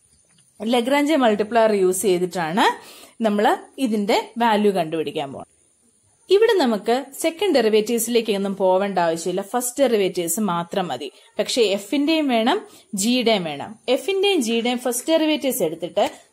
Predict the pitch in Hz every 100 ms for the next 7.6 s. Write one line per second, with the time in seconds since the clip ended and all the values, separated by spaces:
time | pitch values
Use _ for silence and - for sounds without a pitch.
0 | 262 277 339 226 226 214 196 202 196 165
1 | - 190 202 240 - - _ 247 262 -
2 | 381 392 - - 220 214 - - _ -
3 | 233 247 269 294 294 285 226 208 208 170
4 | 208 247 254 - 190 190 190 190 196 196
5 | 196 214 208 180 180 175 160 - 190 185
6 | 185 165 170 190 - - _ 220 226 -
7 | 285 302 294 196 190 190